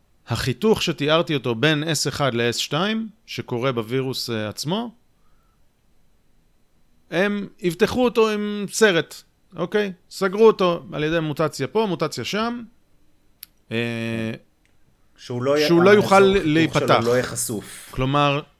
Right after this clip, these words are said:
Speaker 1: אס שתיים לא ייפרד מ-S אחד, וככה הוא לא יוכל לחדור גם לתאים. הם בעצם, הוא יישאר מקופל.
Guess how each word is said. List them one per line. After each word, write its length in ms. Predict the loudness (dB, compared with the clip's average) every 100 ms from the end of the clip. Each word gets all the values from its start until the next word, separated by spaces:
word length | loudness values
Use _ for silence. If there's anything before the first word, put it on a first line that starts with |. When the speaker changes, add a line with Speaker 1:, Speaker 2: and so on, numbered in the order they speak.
| -12 -6 -2 0 0 -2 _ 0
Speaker 1:
אס 140 | 0 0
שתיים 540 | -2 0 2 2 2
לא 160 | 2 2
ייפרד 380 | 0 -2 0
מ-S 280 | -2 -6 -6
אחד, 320 | -6 -2 -2 -2
וככה 440 | -6 -2 -2 -2 -2
הוא 120 | -2
לא 80 | -2
יוכל 220 | -2 -4
לחדור 400 | -6 -6 -6 -6
גם 120 | -6
לתאים. 460 | -8 -8 -8 -8 -12 -14
הם 100 | -8
בעצם, 240 | -6 -6 -6
הוא 80 |
יישאר 260 | -4 -2 -2
מקופל. 500 | -2 -6 -4 -4